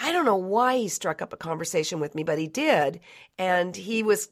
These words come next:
<laughs> kind of an Eddie Haskell, to tell you the truth,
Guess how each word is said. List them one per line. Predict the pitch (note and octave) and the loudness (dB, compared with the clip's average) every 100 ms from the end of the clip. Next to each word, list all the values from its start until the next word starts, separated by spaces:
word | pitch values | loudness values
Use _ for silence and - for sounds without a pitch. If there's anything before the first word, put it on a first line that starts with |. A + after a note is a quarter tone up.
| _ | _
<laughs> | _ - | _ -2
kind | F#3 - F#3 A3 | -2 0 2 4
of | A#3+ | 2
an | F#3 | 2
Eddie | - F3 E3+ | 4 4 4
Haskell, | F3 E3 F3 F#3 E3 | 4 4 4 2 2
to | F3 | 2
tell | G3+ E3+ | 2 2
you | D#3+ | 0
the | |
truth, | E3 - F#3+ F3 | -4 0 0 0